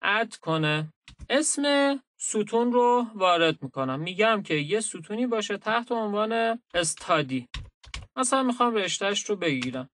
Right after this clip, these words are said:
و می‌گم کاراکتر باشه و پونزده تا. به همین سادگی. اینتر رو که بزنم به من پیغام کوئری اوکی رو می‌ده و الان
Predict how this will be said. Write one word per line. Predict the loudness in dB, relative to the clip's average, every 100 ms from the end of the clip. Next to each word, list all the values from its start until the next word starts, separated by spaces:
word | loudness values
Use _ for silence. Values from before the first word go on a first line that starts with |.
| _
و | 0 2
می‌گم | 2 2 0 -2 -8 -20 _ -20 -4
کاراکتر | 0 0 -2 -4 -2 0
باشه | 2 2 0 0 -2 -6 _ -4
و | 0 0 0 -4 -8 _ _ -16 -16 -18 _
پونزده | -10 -8 -4 0
تا. | 0 -2 -12 _ _ _ -2
به | 2
همین | 2 0 -2 -4
سادگی. | -2 -2 0 -4 -6 -4
اینتر | -4 0 0
رو | 0 0
که | 0
بزنم | 0 0 -2 -2 0 0 -2 -6 _
به | 4
من | 6 6 4
پیغام | 2 2 4 4 4 4 2
کوئری | 2 0 2 0
اوکی | -2 -2 2 2
رو | 2 0
می‌ده | -2 2 2
و | 4
الان | 4 4 2 2 2 4 2 -2